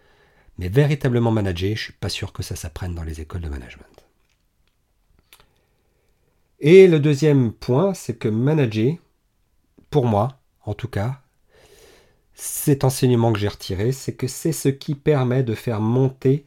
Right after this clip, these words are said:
les collaborateurs dans ma barque. C'est ce qui me permet de les embarquer dans mon projet, pour qu'ils y trouvent leur motivation, pour eux, leur propre motivation. Et ça,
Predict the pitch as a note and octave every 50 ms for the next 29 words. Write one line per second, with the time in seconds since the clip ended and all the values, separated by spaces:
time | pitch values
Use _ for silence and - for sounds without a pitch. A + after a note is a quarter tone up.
0 | _ - - G2 - - - C3 B2 A2+ A2+ G2+ G2+ G#2 F#2+ G2+ - - B2+ B2
1 | B2 A2 G2+ F#2+ F#2+ F#2 F2 F2 F2+ E2+ E2 F2 - - - - - - - _
2 | _ _ _ _ _ _ _ _ _ _ _ _ _ _ - - C3+ C3 - D3+
3 | C3+ - - D#3 C#3+ C#3+ C#3 - D#3 D3+ C#3+ C#3 C#3+ D3 D3+ C#3 A#2 A2 G#2+ A2
4 | G#2+ G#2+ A#2 C#3 E3 E3 D3 C#3 C#3 C3 - - - D#3+ D3+ A#2+ G#2+ G2+ G#2 G2+
5 | G#2 - _ - - - - - D3 C#3+ A#2 A#2 A2 - - - - - - -
6 | - - - - - - - - - - - - - - - - - - - -
7 | - - - C#3+ C#3 - - E3 C3+ C3 D#3+ D3+ - - - F#3 F#3 E3 C#3 A#2+
8 | A2 A#2 A#2 - A2 A2+ B2 C3 D3+ D#3 C#3+ - - C#3+ C3 C3+ C3+ - - A#2+
9 | - - - - C#3 C3+ - - - G3 F3 D3 - - _ _ _ _ _ _
10 | _ _ _ _ _ _ _ _ _ _ - - G#2 A2 A2 B2 C3+ C3+ - -
11 | - G3 G3+ G3 - - - B2 A#2+ A#2+ A#2+ - - C3 A2 G#2 G2 - - -
12 | - - _ _ _ _ _ _ _ _ _ _ _ _ _ _ _ _ _ -
13 | A#2 A2+ - - - G#2 B2+ C3